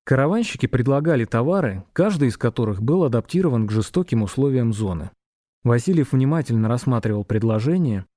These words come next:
заметно оценивая качество и практичность. По его мимолётному взгляду было ясно, что выбор одежды здесь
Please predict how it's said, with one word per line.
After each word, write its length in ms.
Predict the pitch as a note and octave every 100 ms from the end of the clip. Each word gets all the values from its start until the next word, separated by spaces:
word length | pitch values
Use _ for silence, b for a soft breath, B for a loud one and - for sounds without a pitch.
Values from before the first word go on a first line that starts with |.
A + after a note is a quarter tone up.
| -
заметно 600 | G2 A2+ C3 F3 C#3+ B2+
оценивая 560 | A2+ - F3+ D#3 B2+ A2+
качество 560 | - E3+ D#3+ - C#3
и 180 | C3+ D#3
практичность. 800 | - C#3 - B2+ - F2+ - - _ _ _ _ _
По 60 | B2+
его 240 | C3+ D3+
мимолётному 640 | B2 A#2+ C3 B2+ - A2+ A2+
взгляду 340 | A#2 G3 E3+
было 200 | A#2+ D#3
ясно, 440 | E3 A#2+ G#2 A2+
что 220 | G#2+ - A#2+
выбор 240 | C3 A#2+
одежды 420 | A#2 C#3+ G3+ C3+
здесь 300 | G#2 G#2 F#2+